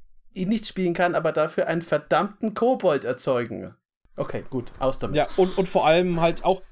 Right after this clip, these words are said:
Speaker 2: weil, weil dann im, im, im Gruul-Deck sind teilweise die Länder drin. Aber dann, aber das sind die gleichen Äquivalente nicht im Orzhov-Deck und nicht im, äh, Izzet-Deck, die das bra-,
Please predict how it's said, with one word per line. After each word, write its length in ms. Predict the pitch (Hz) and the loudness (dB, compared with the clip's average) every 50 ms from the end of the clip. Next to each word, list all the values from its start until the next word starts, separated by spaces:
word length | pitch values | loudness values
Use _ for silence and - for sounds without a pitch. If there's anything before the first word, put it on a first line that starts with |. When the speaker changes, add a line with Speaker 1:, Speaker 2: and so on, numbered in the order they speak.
| - - - - - - - | -10 -8 -8 -6 -6 -4 0
Speaker 2:
weil, 240 | 185 196 190 185 185 | 4 4 4 4 4
weil 160 | 202 214 208 | 2 2 2
dann 160 | 208 226 226 | 2 0 -2
im, 180 | - 254 233 208 - | -2 -4 -4 -4 -2
im, 220 | - 247 214 214 _ - | -2 -4 -4 -4 _ -10
im 300 | - 254 247 262 262 - _ _ _ _ _ _ _ _ _ _ _ _ _ _ _ - | -4 0 0 0 -2 -4 _ _ _ _ _ _ _ _ _ _ _ _ _ _ _ -10
Gruul-Deck 1200 | 185 - - 214 269 285 320 311 269 214 147 185 - _ _ _ _ - 240 262 262 - - | -8 -4 0 2 2 4 4 2 2 0 -2 -6 -8 _ _ _ _ -2 -2 -2 -2 -4 -16
sind 400 | - - - 311 339 339 - - | -12 -6 -4 -4 -4 -4 -6 -12
teilweise 580 | - - 165 147 151 143 143 143 139 135 139 139 | -4 0 2 2 2 2 2 2 0 0 -2 -2
die 120 | 139 143 | -2 0
Länder 340 | 135 139 143 143 139 131 127 | 2 2 2 2 2 0 -2
drin. 440 | 127 120 127 123 123 120 113 117 - _ _ _ _ _ _ _ _ _ _ _ _ _ | -2 -2 -2 -2 -2 -2 -4 -8 -12 _ _ _ _ _ _ _ _ _ _ _ _ _
Aber 160 | - 185 196 190 | -2 0 2 4
dann, 440 | - 196 220 214 185 170 156 - _ - | 4 4 4 4 2 0 -2 -6 _ -4
aber 220 | - 170 180 196 202 | 0 2 2 4 2
das 80 | 214 | 2
sind 200 | 214 220 202 180 | 2 0 0 -2
die 60 | - 185 | -4 -6
gleichen 380 | - - 151 175 - - 226 185 | 0 0 2 2 2 0 -2 -2
Äquivalente 640 | 156 196 190 226 202 180 180 180 190 196 196 247 214 | -2 -2 -2 -2 -2 0 2 2 2 0 0 -2 -2
nicht 280 | 170 165 196 214 - | -2 -2 -2 -2 -2
im 100 | 240 214 | -4 -4
Orzhov-Deck 680 | 180 117 147 190 202 - 202 190 - - 202 202 196 - | -2 0 0 0 2 2 -2 -2 -2 -2 -2 -2 -2 -2
und 320 | 175 190 196 190 190 180 165 | -2 0 0 0 -2 -2 -2
nicht 180 | 175 190 185 | -4 -2 0
im, 140 | 214 196 185 | 0 -2 -2
äh, 420 | - 120 151 180 180 170 165 160 151 - - | -2 -2 0 0 0 0 0 -2 -6 -8 -8
Izzet-Deck, 500 | - 254 269 220 208 165 - 151 139 - | -6 -4 -2 0 0 0 0 -2 -2 -2
die 140 | - 170 170 | -4 -8 -8
das 160 | 160 180 - | -8 -8 -8
bra-, 180 | - 180 170 | -6 -6 -6